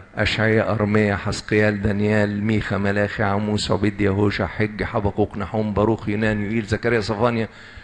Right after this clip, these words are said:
كل دول لما ماتوا راحوا فين؟ راحوا فين؟ جحيم. طب احنا لما ننتقل نروح فين؟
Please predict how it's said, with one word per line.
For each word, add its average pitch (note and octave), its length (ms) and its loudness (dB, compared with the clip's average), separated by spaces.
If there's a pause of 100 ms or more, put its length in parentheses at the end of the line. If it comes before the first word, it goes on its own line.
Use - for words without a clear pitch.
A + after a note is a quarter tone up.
(500)
كل F#3+ 240 8
دول F#3+ 180 8
لما C3+ 200 4
ماتوا C3+ 300 6
راحوا A#2+ 240 6
فين؟ G#2+ 440 4 (1400)
راحوا B2 180 6
فين؟ A#2 420 6 (840)
جحيم. A#2+ 560 2 (1400)
طب A2+ 160 4
احنا B2+ 200 2
لما A#2 260 4
ننتقل A2+ 520 2
نروح G#2+ 240 2
فين؟ A2 360 -2